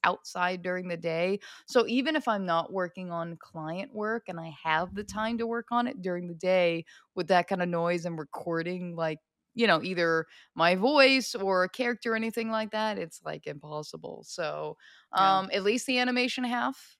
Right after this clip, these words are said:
Speaker 1: is essentially done. I'll move on to the other stuff. And the other thing that came in is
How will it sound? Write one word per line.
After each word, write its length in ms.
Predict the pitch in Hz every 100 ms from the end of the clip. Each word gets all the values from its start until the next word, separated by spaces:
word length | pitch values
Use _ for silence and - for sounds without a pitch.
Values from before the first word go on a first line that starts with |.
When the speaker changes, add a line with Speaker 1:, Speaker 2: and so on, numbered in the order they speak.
| _
Speaker 1:
is 440 | - 185 190 196 -
essentially 640 | 196 - 202 196 214 202 196
done. 480 | 185 180 190 196 - _ _
I'll 180 | - 170
move 180 | 180 170
on 160 | 175 175
to 100 | 190
the 100 | 202
other 180 | 233 254
stuff. 260 | 254 254
And 80 | 240
the 140 | 226
other 340 | 226 285 370 339
thing 600 | - 208 190 175 196 190
that 240 | 180 -
came 340 | - 175 175 170
in 400 | 170 160 180 202
is 480 | - 175 175 175